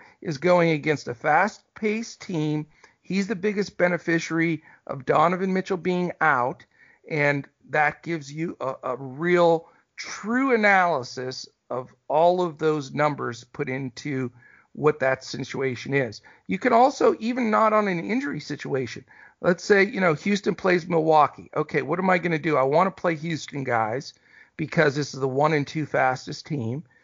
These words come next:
but I'm concerned to play Houston guys 'cause Milwaukee's number one team in, in team defensive efficiency in the league. So let's go back to when they played last time. Who did it affect? Who didn't, didn't it affect?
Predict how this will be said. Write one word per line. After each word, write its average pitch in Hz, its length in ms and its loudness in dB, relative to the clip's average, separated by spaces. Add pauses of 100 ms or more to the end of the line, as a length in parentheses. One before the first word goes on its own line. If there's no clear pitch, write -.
(320)
but 226 380 8
I'm 160 140 0
concerned 220 520 -2
to 240 80 -8
play 139 320 -2
Houston 131 440 -8
guys 127 340 2
'cause 143 200 -16
Milwaukee's 143 720 -2 (320)
number 151 280 -4
one 151 400 -2 (340)
team 156 340 -2
in, 139 180 -2 (100)
in 135 160 -4
team 151 240 -2
defensive 139 580 -2
efficiency 127 560 -6
in 165 80 0
the 170 60 -4
league. 190 420 2 (400)
So - 160 2
let's 208 220 4
go 269 160 2
back 185 300 4
to 160 80 -6
when 175 160 -2
they 175 120 -2
played 165 340 -4
last 135 380 -2
time. 117 240 -10 (300)
Who 233 200 -2
did 220 180 -4
it 214 60 4
affect? 175 440 0
Who 170 140 -8
didn't, 143 320 -6 (180)
didn't 160 340 -2
it 123 120 -10
affect? - 500 -12